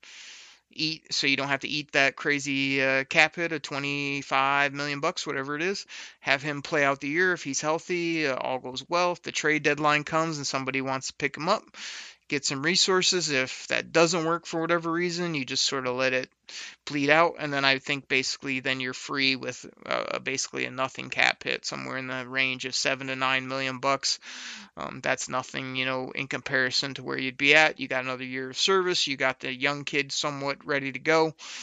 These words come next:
and, and then you move forward with a better roster, a young quarterback, and, uh, things like that. So I,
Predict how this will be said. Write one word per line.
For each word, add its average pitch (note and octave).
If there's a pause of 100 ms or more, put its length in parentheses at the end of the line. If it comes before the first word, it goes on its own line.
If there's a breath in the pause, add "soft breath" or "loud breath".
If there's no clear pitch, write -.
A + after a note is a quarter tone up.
(260 loud breath)
and, C3
and C3
then C3
you B2+
move C#3
forward C3+
with C3
a C3+
better C3
roster, B2
a B2+
young C3
quarterback, C3
and, B2+
uh, B2
things B2+
like -
that. -
So - (420 loud breath)
I, D#3